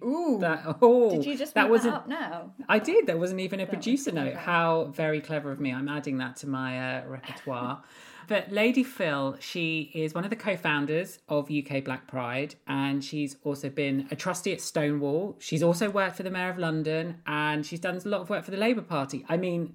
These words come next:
Speaker 2: this woman is an absolute legend.
Speaker 1: And to top all of that off, she is now the exec director of the human rights charity Kaleidoscope Trust, and she's a mum.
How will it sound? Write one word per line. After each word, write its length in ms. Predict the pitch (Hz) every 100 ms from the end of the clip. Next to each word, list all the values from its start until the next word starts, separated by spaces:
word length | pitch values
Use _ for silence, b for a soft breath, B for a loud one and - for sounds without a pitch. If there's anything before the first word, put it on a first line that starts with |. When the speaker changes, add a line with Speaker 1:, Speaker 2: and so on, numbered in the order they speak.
| -
Speaker 2:
this 500 | 170 165 175 202 202
woman 460 | 190 202 196 190 180
is 300 | 165 165 160 -
an 200 | 139 - - -
absolute 760 | 160 - - 175 151 147 139 -
legend. 800 | 151 139 131 - 120 113 143 -
Speaker 1:
And 160 | 233 240
to 100 | 247
top 360 | - 269 - -
all 180 | 262
of 120 | 277 262
that 180 | 240
off, 220 | - 156 -
she 300 | - 185 185
is 140 | 185
now 280 | 185 170 170
the 260 | 170 147
exec 480 | 170 - 220 - - -
director 680 | 226 214 220 - - 143 -
of 140 | 160 -
the 80 |
human 440 | 180 - 214 220 208
rights 440 | 190 170 - - -
charity 640 | - 165 151 147 165 143 -
Kaleidoscope 880 | - 160 180 180 180 - 160 151 -
Trust, 600 | - 156 - - - - _
and 380 | 160 151 165 185 _
she's 340 | - 139 127 -
a 80 | 202
mum. 320 | 175 139